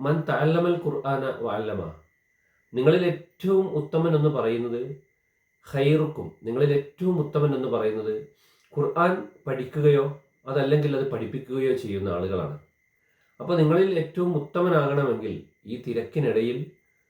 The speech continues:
സൃഷ്ടാവിൻ്റെ നാഥൻ്റെ അടുത്ത് രക്ഷ പ്രാപിക്കണമെങ്കിൽ, നല്ല ഇബ-, നല്ല ആബിദായി ജീവിക്കണമെങ്കിൽ, നല്ല വ്യക്തിയായി ജീവിക്കണമെങ്കിൽ ഖുർആനുമായുള്ള ബന്ധം ഊഷ്മളമാക്കേണ്ടതുണ്ട്.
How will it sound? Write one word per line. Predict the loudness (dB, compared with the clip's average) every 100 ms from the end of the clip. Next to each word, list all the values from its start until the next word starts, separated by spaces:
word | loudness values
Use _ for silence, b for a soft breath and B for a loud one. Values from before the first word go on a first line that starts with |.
| _
സൃഷ്ടാവിൻ്റെ | -14 -6 0 2 4 2 2
നാഥൻ്റെ | 0 -2 -2
അടുത്ത് | -2 -2 -6 -8 -12 _ -12
രക്ഷ | -8 -4 0
പ്രാപിക്കണമെങ്കിൽ, | 0 0 -2 -2 -2 -4 -8 -12 _ _ _ _ _ _ -2
നല്ല | 2 4 4 2 -2 -14 _ -8 -4
ഇബ-, | 0 2 4 2 2 2
നല്ല | 2 2 4
ആബിദായി | 2 2 2 2 2 -2 -8
ജീവിക്കണമെങ്കിൽ, | -8 -6 -6 -6 -6 -6 -10 -14 -18 -8 0
നല്ല | 4 4
വ്യക്തിയായി | 2 2 4 4 2
ജീവിക്കണമെങ്കിൽ | -4 -6 -6 -6 -8 -12 -16 _ _ _ _ _ _
ഖുർആനുമായുള്ള | -4 0 2 4 4 4 2 0 -2 -4 -8
ബന്ധം | -8 -4 -6 -6 -14 -12 -8
ഊഷ്മളമാക്കേണ്ടതുണ്ട്. | -8 -4 -2 -2 -2 -4 -4 -4 -6